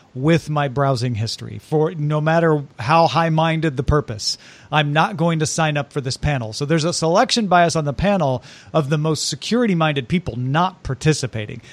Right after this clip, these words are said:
That said, these numbers are pretty abysmal, and I think it does highlight the fact that humans are the weakest link in security.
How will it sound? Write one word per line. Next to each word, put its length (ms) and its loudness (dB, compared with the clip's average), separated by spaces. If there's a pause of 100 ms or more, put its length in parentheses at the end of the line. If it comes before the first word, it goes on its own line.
(160)
That 180 2
said, 160 4
these 140 -4
numbers 280 -2
are 60 -6
pretty 320 -4
abysmal, 480 -4
and 100 -2
I 60 -2
think 160 -2
it 120 -4
does 220 2
highlight 500 2
the 80 0
fact 340 -6
that 160 -2 (280)
humans 440 2
are 120 4
the 100 -2
weakest 380 -2
link 240 -2
in 120 -4
security. 600 -2